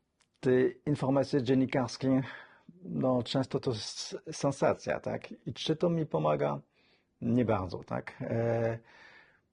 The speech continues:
bardziej dla mnie o wiele ważniejsze są rozmowy. Może <laughs> kapitalne rozmowy, ale rozmowy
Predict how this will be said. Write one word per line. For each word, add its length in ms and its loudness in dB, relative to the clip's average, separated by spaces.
bardziej 1000 2
dla 220 0
mnie 500 2
o 60 0
wiele 320 6
ważniejsze 680 2
są 420 0
rozmowy. 520 4
Może 440 -6
<laughs> 80 -4
kapitalne 480 2
rozmowy, 380 4
ale 100 4
rozmowy 720 4